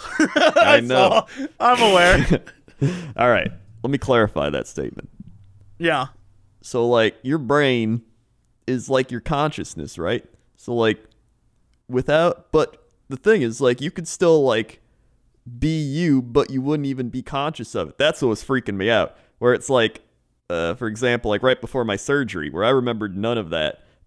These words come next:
Speaker 2: but I was still, like, talking and moving and stuff, and I'm like, "Shit, dude, that's so creepy to think about." Like, that you're just being you,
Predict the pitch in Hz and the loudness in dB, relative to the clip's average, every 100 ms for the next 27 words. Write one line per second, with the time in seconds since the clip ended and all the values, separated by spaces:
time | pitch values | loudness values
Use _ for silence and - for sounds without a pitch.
0 | - 135 165 160 - 160 151 123 117 _ | 0 4 4 2 0 4 4 2 -8 _
1 | - 127 120 110 _ 156 139 151 123 110 | -8 2 2 0 _ 0 0 0 -2 -2
2 | 113 135 107 92 - 98 82 92 101 90 | 0 -2 -2 -6 -2 -2 -2 -6 -6 -6
3 | 80 - 120 - 90 85 95 _ _ _ | -8 -6 -6 -6 -6 -6 -8 _ _ _
4 | - 123 - 123 - 131 117 107 95 117 | -6 -4 2 0 2 -2 0 -4 -2 -2
5 | 110 101 92 82 - _ _ _ _ _ | -4 -4 -6 -6 -14 _ _ _ _ _
6 | _ _ _ - 101 - - - 98 98 | _ _ _ -4 -2 -2 -10 -6 -6 -4
7 | 104 120 117 107 110 107 107 95 104 156 | -4 -4 -8 -6 -4 -2 -2 -2 -2 -4